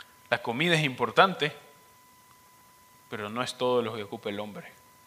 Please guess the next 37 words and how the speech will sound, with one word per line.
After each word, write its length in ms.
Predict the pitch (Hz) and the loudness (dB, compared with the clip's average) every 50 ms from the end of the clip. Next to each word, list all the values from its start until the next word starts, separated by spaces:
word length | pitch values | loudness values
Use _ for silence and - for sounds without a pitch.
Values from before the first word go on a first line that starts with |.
| - - - - - - - - - - | -20 -20 -20 -20 -20 -20 -20 -20 -16 -6
Hay 100 | 120 120 | 0 2
algo 220 | 123 127 120 123 117 | 2 2 2 0 -2
más 180 | 113 117 117 | -2 -2 -4
importante, 600 | 123 113 107 - 110 101 - - 95 98 - - - - - - - - - - - - - - - - - - | -4 -10 -10 -12 -14 -12 -10 -10 -12 -12 -12 -20 -20 -20 -20 -20 -20 -20 -20 -20 -20 -20 -20 -20 -20 -20 -20 -12
la 80 | - 120 | -12 -12
palabra 480 | - - 110 104 101 95 101 104 101 101 | -10 -8 -6 -2 -2 -2 -2 -4 -6 -8
de 140 | 95 92 | -8 -10
Dios. 380 | 95 95 107 - - - - - - - - | -14 -16 -18 -16 -14 -14 -14 -16 -18 -18 -10
El 160 | - 123 131 | -6 2 4
hombre 240 | 151 175 170 170 160 | 4 4 6 4 4
no 140 | 156 151 156 | 4 4 4
vive 220 | 165 175 170 170 | 4 4 4 4
solamente 720 | 160 - - 185 214 214 190 180 190 214 226 208 - 156 139 | 4 6 6 6 8 8 8 8 8 4 4 4 2 0 0
por 180 | - 131 120 | 0 -2 2
la 140 | 117 113 - | 2 0 0
comida, 440 | - 113 117 151 165 151 127 113 - - - - - - - - - - | 0 -6 -6 -4 -4 -4 -4 -6 -8 -12 -20 -20 -20 -20 -20 -20 -20 -14
sino 260 | - - 117 113 117 | -12 -10 -8 -8 -6
que 100 | - 123 | -2 -2
el 80 | 120 123 | 0 0
hombre 260 | 131 135 135 131 120 | 0 0 0 0 0
vive 400 | 120 135 156 170 165 165 175 180 | 0 0 -2 -2 -2 -4 -4 -4
por 480 | - - - 135 135 123 135 139 - 135 | -6 -10 -6 -4 -2 0 0 -2 -2 -2
la 140 | 120 110 - | -4 -6 -6
palabra 760 | - - 101 104 107 120 131 131 127 127 127 127 127 - - - - - - - - - - - - - - - | -2 -4 -2 2 4 6 6 6 6 4 2 0 -2 -6 -12 -18 -20 -20 -20 -20 -20 -20 -20 -20 -20 -20 -18 -12
de 120 | - 113 | -10 -10
Dios. 420 | 110 110 107 104 104 - - - - | -8 -8 -8 -10 -10 -8 -8 -8 -6
Y 80 | - 120 | -6 -2
con 140 | 123 127 156 | 2 4 4
este 160 | 160 - 160 | 6 8 8
versículo 500 | 147 139 131 156 175 - 175 156 143 143 | 6 6 6 4 2 2 2 2 2 4
Jesús 260 | 139 120 - 151 156 | 2 2 0 0 2
le 80 | 147 143 | 2 0
está 400 | - - 151 156 156 147 113 - | 4 6 8 8 8 8 6 4
diciendo 480 | 143 131 120 - 147 151 160 151 147 | 0 -2 0 2 2 2 2 2 0
claramente 600 | - - 156 170 170 165 156 165 170 170 - 151 | 2 8 8 8 8 8 6 4 0 0 0 0
a 20 | 131 | 0
Satanás, 560 | - 131 - - 123 127 139 131 - - | 0 0 -2 -2 -2 2 2 0 0 -2